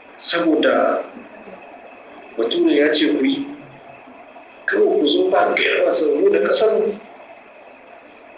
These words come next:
Ba mu shiga hanyar ku ba. Da Allah wani abu mutane ku duba. Ba zancen siyasa a ciki. Abu ne na kawai ƙasar mu ce Allah ya kawo mu ya sa mu a ciki. Allah ya mana mutane masu mutunci.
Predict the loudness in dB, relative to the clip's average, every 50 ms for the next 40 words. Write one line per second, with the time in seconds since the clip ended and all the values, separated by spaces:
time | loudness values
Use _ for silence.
0 | -14 -6 -2 -2 0 2 0 2 2 2 2 2 2 2 2 2 2 2 2 2
1 | 2 0 -2 -4 -6 -12 -18 -20 -20 -20 -20 -20 -20 -20 -20 -20 -20 -20 -20 -20
2 | -20 -20 -20 -20 -20 -18 -8 -2 0 2 2 4 4 4 4 4 2 2 2 2
3 | 2 2 2 2 2 2 2 0 0 -2 -4 -6 -10 -10 -12 -16 -18 -20 -20 -20
4 | -20 -20 -20 -20 -20 -20 -20 -20 -20 -20 -14 -4 0 2 2 2 2 2 0 0
5 | 0 0 0 0 0 0 2 2 2 2 2 2 2 2 0 0 -2 -2 -4 -8
6 | -10 -18 -20 -20 -20 -20 -20 -20 -20 -20 -20 -16 -6 -2 -2 0 2 2 2 4
7 | 4 4 4 4 4 4 4 4 2 2 0 -2 0 0 0 2 2 2 0 0
8 | 0 0 0 2 2 2 2 2 2 2 2 2 2 2 2 2 2 0 0 0
9 | 0 0 0 0 -2 -2 -4 -4 -4 -4 -6 -8 -10 -18 -20 -20 -20 -20 -20 -20
10 | -20 -20 -20 -20 -20 -20 -20 -20 -20 -12 -6 -2 0 0 0 0 0 2 2 2
11 | 2 2 2 0 0 0 0 0 0 0 0 0 0 0 0 0 0 0 0 0
12 | 0 0 0 -2 -2 -4